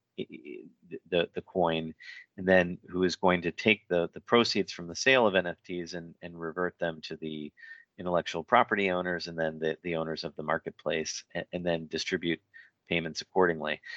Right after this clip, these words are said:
Now, if you wanna distribute payments, Leonard, you need to be what's called a money transmitter in the United States. And that might require a federal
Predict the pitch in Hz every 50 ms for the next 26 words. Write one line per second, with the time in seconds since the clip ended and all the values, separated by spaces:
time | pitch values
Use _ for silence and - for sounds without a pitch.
0 | - - - - _ 98 98 92 - - 110 104 120 156 180 139 - - 92 -
1 | - - - 107 98 104 92 82 - _ - - 95 95 95 90 82 85 - -
2 | - - - - - _ _ 90 90 85 82 82 80 78 82 85 82 87 92 90
3 | - 87 82 - 87 85 82 80 82 80 - - - 87 87 85 80 76 78 80
4 | 82 85 85 85 90 87 90 90 - _ _ - - - 82 80 80 78 - -
5 | 85 85 82 80 80 80 - - _ _ 85 85 85 80 78 78 76 76 78 -
6 | - - - 80 78 78 - - - _ - - - - - - - _ _ -
7 | 95 98 101 107 117 110 - 98 98 98 98 92 - - 87 - _ 95 90 87
8 | 87 85 85 - - - - - _ _ - 98 95 95 95 92 90 87 87 87
9 | -